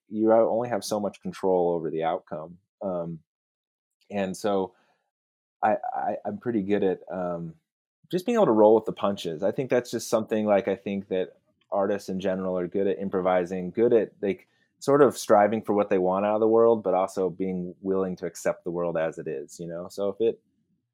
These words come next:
you know, if it snows on Sunday morning, you, you make the most of it. You make, you know, you, and then it's Sunday morning of the festival, which has, which has happened. And, you know, and so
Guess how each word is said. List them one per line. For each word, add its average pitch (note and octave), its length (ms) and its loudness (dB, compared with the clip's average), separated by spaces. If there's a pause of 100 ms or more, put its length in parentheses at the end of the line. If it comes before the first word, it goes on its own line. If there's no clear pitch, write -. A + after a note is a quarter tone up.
(120)
you G#2+ 60 -8
know, G#2+ 60 0
if G#2+ 60 -4
it A#2 100 0
snows A2 440 2
on G#2+ 100 2
Sunday G#2+ 320 2
morning, A2 400 0
you, A2+ 220 -6
you A2 180 -8
make B2+ 240 -2
the - 60 -2
most D#3 260 4
of G#2+ 80 -2
it. F#2 60 2
You G2 100 0
make, A2+ 200 -4 (100)
you G#2 100 -8
know, A2 340 -4
you, G#2 200 -10 (360)
and G2+ 180 -8
then G#2 180 -4 (260)
it's G#2+ 180 -12
Sunday G2+ 180 -2
morning F#2+ 220 0
of F#2+ 60 -6
the - 80 6
festival, A2 320 4
which G2+ 160 0
has, G2 500 0
which G2 260 -6
has G2 220 -2
happened. A2 480 -4
And, F2+ 140 -6 (420)
you G#2+ 120 -4
know, G2+ 160 0
and G#2 100 -4
so G#2+ 320 4